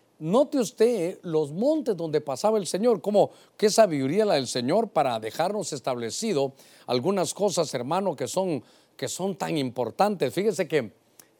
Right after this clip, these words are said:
déjeme ir avanzando, aunque vamos de tiempo calidad. Pero Mateo capítulo catorce, verso veintitrés.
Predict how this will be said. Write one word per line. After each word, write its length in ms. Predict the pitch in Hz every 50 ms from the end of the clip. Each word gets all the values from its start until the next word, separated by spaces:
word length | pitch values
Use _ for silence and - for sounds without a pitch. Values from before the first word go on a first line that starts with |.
| _ -
déjeme 500 | - 120 170 165 185 196 175 151 139 135 143
ir 140 | 165 175
avanzando, 520 | 180 160 139 127 - - 196 208 180 131 110 120
aunque 200 | 120 107 - 131
vamos 240 | 135 156 165 156 131
de 100 | 127 117
tiempo 380 | - 156 180 175 156 165 123
calidad. 520 | - 127 110 107 113 127 160 143 101 80 - _ _ - - - _
Pero 300 | - 156 156 151 143 147 -
Mateo 600 | - 127 139 156 147 - - - 262 330 339 320 240
capítulo 560 | - 180 160 - 240 240 208 262 233 190 165
catorce, 720 | - 147 139 - - 208 202 170 135 117 - - 123 123 127 131
verso 680 | 123 120 117 127 196 220 208 170 - - 196 180 - - -
veintitrés. 1200 | 139 123 113 135 135 127 127 120 104 - 120 113 - 143 139 135 110 - - - - - - -